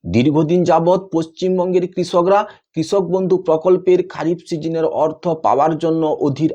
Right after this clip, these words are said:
আগ্রহে অপেক্ষা করছেন। অবশেষে সকল জল্পনার অবসান ঘটিয়ে কৃষকদের আশা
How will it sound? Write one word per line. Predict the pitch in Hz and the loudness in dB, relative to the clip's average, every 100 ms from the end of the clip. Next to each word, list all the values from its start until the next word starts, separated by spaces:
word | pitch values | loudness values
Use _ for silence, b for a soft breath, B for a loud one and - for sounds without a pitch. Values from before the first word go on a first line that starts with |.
| - | -2
আগ্রহে | 123 123 143 147 147 | -2 0 -2 0 -2
অপেক্ষা | 117 131 127 - 120 | -2 -4 -6 -4 -4
করছেন। | 107 92 110 95 - - | -4 -4 -6 -8 -4 0
অবশেষে | 139 185 190 196 208 214 - - | 2 4 2 2 4 2 -2 -16
সকল | - 170 170 208 202 | -2 -2 0 2 2
জল্পনার | 139 156 180 185 196 202 196 | 2 4 4 2 0 2 2
অবসান | 185 190 196 202 196 | 2 -2 -4 -4 -2
ঘটিয়ে | 190 196 202 208 214 - | -2 -2 -2 -2 -4 -14
কৃষকদের | - 170 196 185 - 175 - - | -6 -4 0 0 2 0 0 -2
আশা | 135 156 170 | -2 0 -2